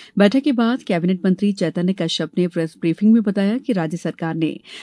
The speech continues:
सरकारी कर्मचारियों को तीन प्रतिशत अतिरिक्त महंगाई भत्ता देने की स्वीकृति दे दी है। इसके साथ ही किसानों के हित में गेहूं उपार्जन पर चालीस रुपए प्रति क्विंटल का बोनस देने का निर्णय लिया गया है,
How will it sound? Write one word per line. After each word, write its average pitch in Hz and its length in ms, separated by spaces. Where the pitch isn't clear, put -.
सरकारी 220 420
कर्मचारियों 175 580
को 185 140
तीन 208 300
प्रतिशत 185 500
अतिरिक्त 190 420
महंगाई 175 360
भत्ता 185 320
देने 160 240
की 185 160
स्वीकृति 170 480
दे 175 140
दी 165 140
है। 160 220
इसके 214 260
साथ 269 240
ही 311 80
किसानों 196 420
के 196 100
हित - 220
में 180 220
गेहूं 180 220
उपार्जन 190 380
पर 202 200
चालीस 175 340
रुपए 175 220
प्रति 165 240
क्विंटल 175 320
का 208 140
बोनस 165 540
देने 202 300
का 226 140
निर्णय 165 260
लिया 160 240
गया 160 160
है, 165 220